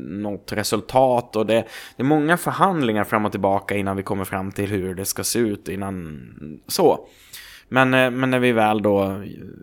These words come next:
presenterade och gjorde gigget i Tjeckien och sen så säger folk, "Wow, nu har ni verkligen lyft showen." Då känner man, "Ja, tack,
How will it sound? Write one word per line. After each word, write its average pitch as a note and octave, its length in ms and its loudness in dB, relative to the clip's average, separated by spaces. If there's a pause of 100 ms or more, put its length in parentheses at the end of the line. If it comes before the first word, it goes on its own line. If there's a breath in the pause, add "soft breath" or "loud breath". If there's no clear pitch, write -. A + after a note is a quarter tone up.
presenterade G#2 600 0
och G#2 80 2
gjorde G#2+ 300 2
gigget G#2+ 360 2
i G2 40 -4
Tjeckien E3 580 2 (420 loud breath)
och B2 160 2
sen A2 340 0 (100)
så - 160 -8
säger G2+ 260 0
folk, E2+ 400 -4 (360)
"Wow, F#2 600 0 (120)
nu A2+ 160 2
har A2 100 6
ni G2+ 80 0
verkligen F#2 560 -2 (220)
lyft - 360 -6
showen." A#2+ 520 0 (300)
Då - 140 -10
känner A#2 220 0
man, F#2+ 180 0
"Ja, - 440 0
tack, - 380 -4